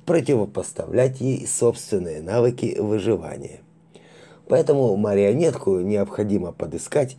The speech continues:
именно там, в галактике Юр. Как только у бессмертной Еви будет готов четкий план действий, она этим займется. Пока же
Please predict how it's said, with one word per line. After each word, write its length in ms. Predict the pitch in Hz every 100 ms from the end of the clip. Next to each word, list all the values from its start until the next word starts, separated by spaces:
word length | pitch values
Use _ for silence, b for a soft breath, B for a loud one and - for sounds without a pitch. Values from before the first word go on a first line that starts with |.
| B
именно 380 | - 156 170 165
там, 460 | 131 101 85 - - -
в 220 | 87 90
галактике 680 | 90 92 127 131 139 135 131
Юр. 480 | 98 87 85 73 - _ _ _ _ B B B B
Как 200 | - 131
только 440 | 131 123 101 104 57
у 180 | 87 95
бессмертной 760 | 98 - - 113 - 101 107
Еви 460 | 104 101 85 80 B -
будет 280 | 104 101
готов 360 | 95 110 123 101 - -
четкий 420 | 143 - - 78
план 320 | - 92 85
действий, 520 | 117 147 - 82 - B B B B -
она 280 | 185 196 180
этим 380 | 147 135 147 127
займется. 680 | 101 135 92 80 - - - _ _ _ B B B B -
Пока 260 | 135 160
же 160 | 113